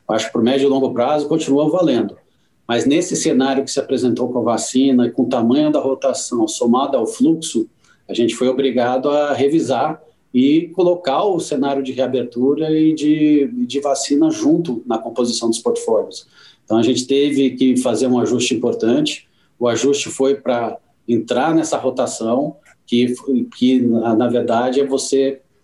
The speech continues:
comprar mais bancos e mais commodities. Commodities a gente passou aqui pelo, pelo raciocínio, acho que já tá razoavelmente explicado.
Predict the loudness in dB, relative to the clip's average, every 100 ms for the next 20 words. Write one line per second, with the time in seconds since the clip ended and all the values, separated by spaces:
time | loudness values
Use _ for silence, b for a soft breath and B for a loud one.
0 | -4 -2 0 0 2 2 0 -2 -2 0
1 | 0 0 -2 -2 _ _ 0 2 4 2
2 | -2 0 2 2 2 -2 -6 -10 -20 _
3 | _ -2 0 0 0 0 0 -2 -2 -4
4 | -2 0 0 0 -4 0 0 2 2 0
5 | -4 -2 -2 0 -2 2 2 2 2 0
6 | -2 -2 0 -2 -4 B B _ -4 0
7 | 0 2 2 2 2 2 0 -4 -6 -2
8 | 0 0 0 -2 -4